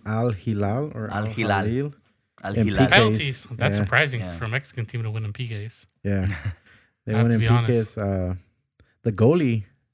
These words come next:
Speaker 1: won it, ended up winning it. He got the winning
Speaker 2: Yeah,
Speaker 1: save,
Speaker 2: I saw that.
Speaker 1: and then he scored the last one to win it.
Speaker 3: <laughs> Oh, he had to shoot?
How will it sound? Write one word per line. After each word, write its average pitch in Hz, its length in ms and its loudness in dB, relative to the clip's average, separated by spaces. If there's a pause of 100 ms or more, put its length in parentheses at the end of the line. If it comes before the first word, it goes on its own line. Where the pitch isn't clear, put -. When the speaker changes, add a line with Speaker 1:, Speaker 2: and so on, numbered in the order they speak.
Speaker 1:
won 117 220 2
it, 110 240 0
ended 117 220 4
up 107 100 2
winning 123 180 2
it. 107 120 0
He 113 160 -2
got 120 220 2
the 120 60 0
winning 120 160 6
Speaker 2:
Yeah, 170 160 10
Speaker 1:
save, 127 460 6
Speaker 2:
I - 40 -6
saw 156 200 -2
that. 117 160 2
Speaker 1:
and 107 80 2
then 117 120 6
he 120 80 4
scored 117 360 4
the 110 80 2
last 107 260 0
one 107 100 0
to 98 80 2
win 101 140 0
it. 101 220 -2
Speaker 3:
<laughs> - 40 -10
Oh, 156 40 -6
he 156 280 -2
had 165 260 0
to 143 100 -6
shoot? 247 360 -6